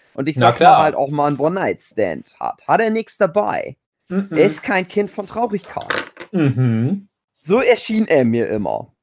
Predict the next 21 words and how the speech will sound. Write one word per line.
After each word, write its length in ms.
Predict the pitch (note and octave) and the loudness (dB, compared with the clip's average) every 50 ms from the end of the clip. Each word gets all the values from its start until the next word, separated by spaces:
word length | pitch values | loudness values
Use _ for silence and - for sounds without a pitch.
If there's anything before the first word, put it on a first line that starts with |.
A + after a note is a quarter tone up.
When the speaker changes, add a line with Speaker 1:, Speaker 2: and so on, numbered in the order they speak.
| _ _ _ _ _ - | _ _ _ _ _ -2
Speaker 2:
Mhm. 680 | C3 C3 B2+ A#2+ A2 G#2 G2+ G2+ G#2 C3 E3+ G3 - - _ _ _ _ _ _ _ | 0 2 4 4 4 4 2 2 2 2 0 -2 -6 -12 _ _ _ _ _ _ _
Speaker 1:
Aber 520 | - D#3 E3+ G#3+ A3 B3 A#3+ A#3+ B3+ B3+ A#3+ | 2 4 4 6 6 6 6 6 6 4 2
natürlich 540 | G3 F3 - - G#3+ G#3 G3 F#3+ - - | 2 0 -2 0 4 4 4 4 4 2
auch 540 | - C3+ C#3+ D#3 D#3+ - - - - - _ _ _ _ _ _ _ _ _ _ _ _ _ _ _ | 4 6 6 6 4 2 0 -6 -12 -18 _ _ _ _ _ _ _ _ _ _ _ _ _ _ _
wie 460 | A#2+ C#3+ E3 F3 F#3+ G#3 F#3 - - - | -8 -6 -4 -4 -4 -4 -6 -8 -4 0
ein 240 | D3+ D#3 D3+ D3 D3 | 2 2 4 4 4
Mensch 480 | D#3 D#3+ F3 A3 A#3 - - - - | 4 2 2 0 -2 -4 -8 -12 -8
mit 160 | D#3 E3 D#3 | -6 -4 -2
dem 140 | E3 D#3+ D#3+ | -2 -2 0
Herz 680 | D3 D3+ E3+ F#3+ A3 - - - - - - - _ _ _ _ - | 0 0 0 0 -2 -4 -8 -16 -18 -18 -18 -20 _ _ _ _ -2
eines 320 | E3 F3+ G3 G3 F#3+ - | 0 0 0 0 -4 -6
Kindes, 640 | - - A#3+ A3+ B3+ A3 - - - - - - - | -8 -8 -6 -6 -4 -4 -4 -6 -6 -10 -18 -16 -8
mit 180 | C3+ D3 D#3 D#3 | -6 -4 -4 -2
dem 100 | D#3+ D#3+ | -2 -2
Herz 280 | D#3+ F3+ G3+ - - | -2 -2 -2 -2 -4
am 120 | G3+ F#3+ F3+ | -8 -8 -6
rechten 300 | F#3 F#3+ F#3 - - F3 | -6 -6 -8 -8 -14 -20
Fleck, 520 | - - - G3+ G3 - - _ _ _ _ _ _ _ _ _ _ _ _ _ _ _ - | -18 -12 -10 -8 -8 -8 -10 _ _ _ _ _ _ _ _ _ _ _ _ _ _ _ -2
ein 320 | C#3+ D#3+ E3 - - E3 | 0 0 0 0 -4 -8
guter 280 | - G#3+ A#3+ D#4+ A3 D3+ | -10 -4 0 2 2 2
Mensch. 600 | F2+ C2 G1+ G1+ G1+ - - - - - - | 0 -2 -8 -10 -12 -14 -18 -20 -20 -20 -20